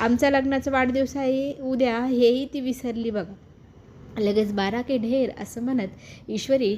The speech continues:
कपाळाला हात लावते आणि म्हणते, "मी असं कसं विसरली?" तर इथे ईश्वरीची आई सांगू लागते की, "तुम्ही सगळ्यांनी जेवणासाठी यायचं हं,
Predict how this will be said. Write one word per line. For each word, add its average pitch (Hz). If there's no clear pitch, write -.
कपाळाला 196
हात 208
लावते 214
आणि 190
म्हणते, 240
"मी 208
असं 226
कसं 285
विसरली?" 202
तर 269
इथे 269
ईश्वरीची 254
आई 220
सांगू 214
लागते 220
की, 220
"तुम्ही 226
सगळ्यांनी 220
जेवणासाठी 208
यायचं 185
हं, 220